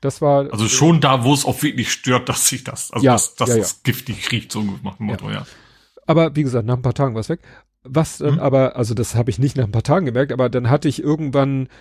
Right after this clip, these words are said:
Speaker 1: hatte ich das ja irgendwie gemacht und dann irgendwann, ich weiß nicht, ob schon nach dem Einpinseln oder erst nach dem zweiten oder erst, ich weiß nicht, irgendwann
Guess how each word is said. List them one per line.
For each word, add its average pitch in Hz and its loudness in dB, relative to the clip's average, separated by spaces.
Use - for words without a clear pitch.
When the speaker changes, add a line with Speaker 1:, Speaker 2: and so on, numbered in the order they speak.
Speaker 1:
hatte 131 4
ich - -4
das 117 0
ja 110 2
irgendwie 98 -4
gemacht 123 0
und 135 -2
dann 127 2
irgendwann, 139 0
ich 117 -4
weiß 131 2
nicht, 127 -4
ob 123 -6
schon 120 -2
nach 123 0
dem 123 -4
Einpinseln 156 0
oder 123 2
erst 127 0
nach 117 -2
dem 113 -6
zweiten 156 0
oder 120 0
erst, 131 -2
ich 131 -6
weiß 165 0
nicht, - -6
irgendwann 165 2